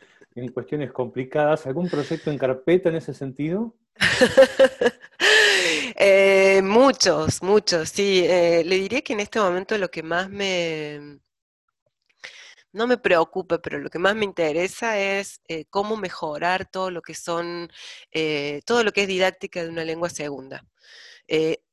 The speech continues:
Speaker 1: una lengua indígena, ¿no? Porque, mm, es, esa es una realidad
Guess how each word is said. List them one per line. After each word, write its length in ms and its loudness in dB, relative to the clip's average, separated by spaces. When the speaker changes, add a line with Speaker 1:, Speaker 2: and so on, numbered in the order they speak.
Speaker 1:
una 180 0
lengua 200 0
indígena, 500 -10
¿no? 240 -14
Porque, 680 -2
mm, 380 -12
es, 320 -8
esa 200 -4
es 60 -6
una 120 -2
realidad 540 -10